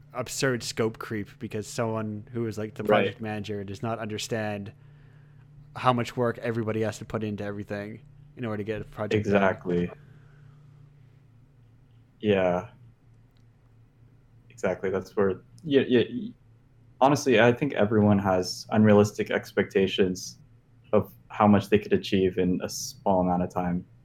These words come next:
Speaker 1: Yes.
Speaker 2: And until you, like, finish a project, <laughs> then you, like, you learn. You learn the hard way. You're like, "Wow, I only made ten percent of what I thought I was gonna make in
Speaker 1: <laughs>
Speaker 2: a month."
Speaker 1: Right.
Speaker 2: Okay.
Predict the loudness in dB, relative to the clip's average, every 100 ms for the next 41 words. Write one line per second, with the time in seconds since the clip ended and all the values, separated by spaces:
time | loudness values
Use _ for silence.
0 | _ _ -10 -10 -10 -16 -18 -20 -20 _
1 | _ _ _ _ _ -4 -2 4 6 8
2 | 8 6 2 2 2 0 -2 0 0 -2
3 | -4 -6 -20 _ _ 0 2 4 4 2
4 | 0 -8 -20 0 2 2 -4 -20 0 4
5 | 6 8 6 6 0 -6 -14 _ _ 0
6 | 4 8 8 8 6 2 2 2 2 0
7 | 2 2 2 4 2 4 4 4 2 -2
8 | -2 2 2 2 0 0 0 -2 0 0
9 | 0 -2 -6 -6 -6 -6 -8 -18 -20 _
10 | _ 0 2 2 -2 -6 -6 -2 0 -2
11 | -6 -18 _ -20 -20 _ -6 2 2 2
12 | -10 -6 0 2 4 2